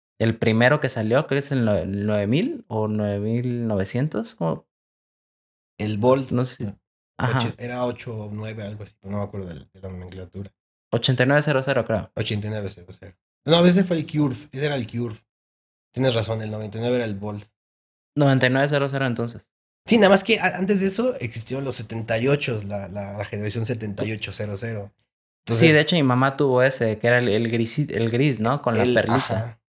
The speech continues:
Speaker 2: que era, no, no, no, antes de ese, antes de la perlita, hubo unos que nada más traían una rueda en la parte de lateral derecha.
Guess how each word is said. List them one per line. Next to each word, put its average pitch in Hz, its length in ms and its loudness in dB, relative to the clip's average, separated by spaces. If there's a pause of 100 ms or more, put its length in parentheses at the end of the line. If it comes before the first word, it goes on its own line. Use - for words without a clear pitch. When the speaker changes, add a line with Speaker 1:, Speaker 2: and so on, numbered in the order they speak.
(120)
Speaker 2:
que 120 100 -4
era, 113 300 0
no, 208 160 8
no, 233 100 8
no, 233 140 4
antes 233 500 2
de 208 100 2
ese, 170 340 -2
antes 185 280 -2
de 190 80 2
la 143 140 -2
perlita, 147 480 -6
hubo 147 160 -4
unos 151 200 -2
que 131 80 -6
nada 127 100 0
más 131 160 -2
traían 127 220 -2
una 127 180 2
rueda 120 400 0
en 104 80 -4
la 104 120 -8
parte 104 240 -10
de 110 80 -8
lateral 101 420 -8
derecha. 104 500 -10